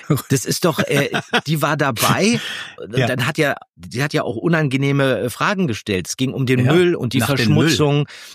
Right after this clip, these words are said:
Speaker 2: die
Speaker 1: Ja.
Speaker 2: bei den Festivals anfällt. Warum tut man jetzt so, als hätte sie keine Ahnung? Und das
Speaker 1: Ja.
Speaker 2: ist eben auch wieder so. Antwort, im Buch war das gar nicht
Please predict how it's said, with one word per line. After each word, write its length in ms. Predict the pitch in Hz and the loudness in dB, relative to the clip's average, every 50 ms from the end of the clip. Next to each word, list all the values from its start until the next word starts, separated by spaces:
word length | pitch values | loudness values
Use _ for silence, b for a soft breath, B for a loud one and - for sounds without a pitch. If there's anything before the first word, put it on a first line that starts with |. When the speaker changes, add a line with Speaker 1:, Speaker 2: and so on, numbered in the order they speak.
| B - | B -4
Speaker 2:
die 40 | - | -4
Speaker 1:
Ja. 40 | 127 | -2
Speaker 2:
bei 160 | 120 135 120 | 0 0 0
den 160 | 110 131 120 | 0 0 0
Festivals 720 | - - 135 123 - - 131 110 123 123 113 - - - B B B B B B | 0 0 0 0 0 0 0 2 2 2 2 0 -4 -8 B B B B B B
anfällt. 420 | - 123 123 - - 127 113 - | -2 -2 -2 0 0 0 0 0
Warum 260 | - - - 165 131 107 | 0 0 0 0 0 0
tut 180 | - 147 - | -2 -4 -2
man 140 | 135 135 123 | 0 2 2
jetzt 200 | 120 117 120 - | 2 2 2 0
so, 100 | - 127 | -2 -2
als 160 | 95 87 90 - | -2 -2 -2 -4
hätte 180 | 117 - 127 | -2 -2 -2
sie 140 | 107 101 107 | -2 -4 -4
keine 300 | - - 110 107 107 - | -4 -2 0 0 0 0
Ahnung? 320 | - - 127 139 107 80 B B B B B B B B B | 0 0 2 2 2 0 B B B B B B B B B
Und 160 | - 117 101 | -6 -4 0
das 160 | 131 131 160 | 0 2 2
Speaker 1:
Ja. 80 | 208 147 | 2 0
Speaker 2:
ist 80 | 117 | 0
eben 220 | - 73 87 98 104 | -2 -2 -2 -4 -2
auch 260 | - - 110 143 160 | 0 0 0 2 2
wieder 220 | 165 170 165 160 156 | 2 2 2 2 2
so. 320 | 139 143 156 165 175 165 - _ _ _ - | 2 2 2 2 2 0 -4 _ _ _ -4
Antwort, 580 | 120 139 151 - - 147 139 139 143 - - - b b b b b _ _ _ _ _ | -2 -2 -2 -2 0 2 2 2 0 -2 -8 -20 b b b b b _ _ _ _ _
im 220 | - 139 127 120 90 | 0 0 0 0 2
Buch 400 | - 143 170 208 214 - - - _ _ _ _ | 2 4 4 4 2 0 -6 -16 _ _ _ _
war 180 | - 110 127 127 | -4 -2 -2 0
das 200 | 139 139 117 - | 0 -2 -2 -2
gar 160 | - 123 110 | -2 0 0
nicht 280 | 113 113 101 - - | 0 -2 -2 -4 -8